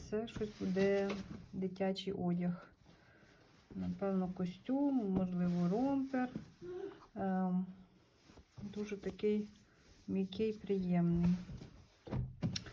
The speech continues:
Кашкорсе не підходить, дуже складно підібрати, щоб кашкорсе підходило з полотном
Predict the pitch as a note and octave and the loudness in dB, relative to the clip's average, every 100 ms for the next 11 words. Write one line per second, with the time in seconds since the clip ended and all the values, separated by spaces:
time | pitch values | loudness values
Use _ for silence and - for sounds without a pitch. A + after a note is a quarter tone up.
0 | - - - - - - G#3+ - A3 - | -16 -20 -20 -20 -12 0 0 0 -6 2
1 | C4+ C4 G#3+ G#3 A#3+ A3 G3 - C#4+ D#4+ | 8 8 8 8 6 4 0 4 8 10
2 | D4 C#4+ - - - - - G#3+ A#3 A#3 | 10 6 4 -10 -12 -16 -10 -2 0 0
3 | G#3+ - G3 F3+ F3+ F3+ F3 - - - | 0 8 10 12 8 6 6 2 -8 -18
4 | - F#3+ F#3 F#3 A3 C#4+ C#4+ C4 - - | -4 0 2 4 6 6 2 -4 -4 -14
5 | _ - - _ - G3+ - F#3+ F#3 F#3+ | _ -20 -20 _ -16 -16 -2 -2 0 -2
6 | F3+ B3 B3+ F#3 - G#3+ G#3+ G3 F#3+ F#3 | -2 -2 0 -2 0 2 4 6 4 0
7 | - F#3 F#3 F#3 F3+ F3+ F3+ | -4 -4 -2 0 2 4 2